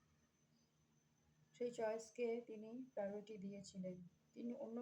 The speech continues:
কাউকে চুজ করেছিলেন। সে অন্য কোনো বিষয় হতে পারে বা অন্য কোনো মানুষ হতে পারে, সেটাকে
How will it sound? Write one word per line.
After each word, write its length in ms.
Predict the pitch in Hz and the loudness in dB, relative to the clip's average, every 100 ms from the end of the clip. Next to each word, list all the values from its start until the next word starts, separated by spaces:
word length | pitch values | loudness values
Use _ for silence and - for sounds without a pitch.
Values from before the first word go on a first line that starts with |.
| 233 | 0
কাউকে 240 | 226 226 226 | -2 -2 -4
চুজ 160 | 214 - 202 | -6 -6 -4
করেছিলেন। 460 | 196 190 185 185 185 - | -4 -2 -2 -2 -2 -6
সে 100 | 233 208 | -4 -2
অন্য 120 | 214 220 | -4 -6
কোনো 140 | 226 202 190 | -6 -2 -2
বিষয় 260 | 190 214 214 | 4 4 2
হতে 180 | 208 214 208 | -2 -2 0
পারে 160 | 202 202 | -2 -2
বা 60 | 208 202 | -4 -6
অন্য 140 | 202 214 | -10 -8
কোনো 140 | 220 208 185 | -8 -2 -2
মানুষ 260 | 190 214 - 190 | 0 -4 -6 -10
হতে 180 | 190 175 | -6 -6
পারে, 220 | 180 165 170 - - _ _ _ _ _ _ _ - _ - - - - - - _ _ _ _ - | -6 -8 -10 -14 -20 _ _ _ _ _ _ _ -20 _ -20 -20 -20 -20 -20 -20 _ _ _ _ -12
সেটাকে 320 | 220 214 226 | -8 -4 -2